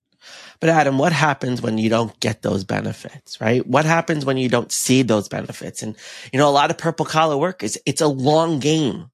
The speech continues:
right? The, our businesses are sometimes a long game. So how do, you know, yes, we're talking about grit and we're talking about service mindset and yeah, we're doing all that, but hey, we're human beings.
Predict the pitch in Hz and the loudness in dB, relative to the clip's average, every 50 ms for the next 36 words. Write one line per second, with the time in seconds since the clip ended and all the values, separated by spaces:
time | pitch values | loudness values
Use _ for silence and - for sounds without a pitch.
0 | _ 127 131 147 160 - - - 156 - 120 123 131 120 - 185 185 180 196 190 | _ -2 -2 -2 -2 -4 -2 -2 0 0 0 0 -2 0 -2 -2 -2 -2 -4 -4
1 | - 180 170 - 143 131 143 - - 147 143 135 - - 139 135 123 113 - - | -4 -4 -2 0 0 0 2 0 -2 -2 -4 -4 -4 -2 -2 -2 -2 -4 -4 -4
2 | 120 123 117 113 117 123 123 127 127 123 127 123 117 110 117 113 113 107 101 90 | -4 -4 -2 -2 -2 0 0 2 2 0 0 -2 -6 -6 -4 -4 -4 -4 -6 -10
3 | 78 - _ _ - - - - - - - - - 151 147 139 - - - - | -14 -18 _ _ -20 -20 -20 -20 -20 -14 -8 -2 2 2 2 2 0 -2 -4 -4
4 | - - 165 208 196 175 165 156 156 160 151 139 151 175 180 131 107 - 147 - | -2 0 2 2 2 2 2 2 2 2 2 2 2 2 2 2 0 -4 -4 0
5 | - 160 165 165 170 165 165 139 - - - 156 156 - - 127 120 - - 160 | 0 0 0 0 0 0 0 -2 -4 -6 -4 -4 -2 -2 -2 -6 -4 -2 0 0
6 | 156 165 165 156 156 147 - - 165 156 143 143 135 - - 139 143 135 131 127 | 0 0 0 0 0 0 0 0 0 0 0 -2 -6 -6 -2 -2 0 0 0 -2
7 | - 151 - - 127 143 165 151 113 - - - - - _ 139 131 110 - 202 | -4 -4 -4 -2 -2 0 0 0 0 -2 -8 -16 -18 -4 _ -2 0 2 2 4
8 | 196 180 165 143 120 113 107 110 104 - - - 165 170 180 196 160 131 123 202 | 4 4 2 2 0 0 -2 -4 -6 -8 -4 -4 -4 -2 0 0 0 0 -2 -4
9 | - - - - - - 185 208 226 208 208 202 190 127 - 147 156 165 - 139 | -6 -6 -8 -10 -6 -2 0 0 2 2 2 0 0 -2 -2 -2 -2 0 0 -2
10 | - - - - - | -2 -2 -8 -14 -14